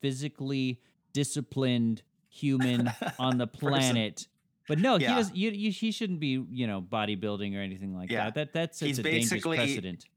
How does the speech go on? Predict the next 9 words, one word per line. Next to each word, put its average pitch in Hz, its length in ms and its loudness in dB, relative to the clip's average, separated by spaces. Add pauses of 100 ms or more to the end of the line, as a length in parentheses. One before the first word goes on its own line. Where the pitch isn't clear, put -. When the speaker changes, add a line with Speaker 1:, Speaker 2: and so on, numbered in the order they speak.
Speaker 2:
everything 156 840 -2
just 123 260 0
short 123 480 0
of 107 140 -2
a 110 60 -2
superhuman. 98 880 -4
<laughs> - 20 -8
Speaker 1:
Yeah. 110 280 0 (240)
Speaker 2:
So, 135 240 -4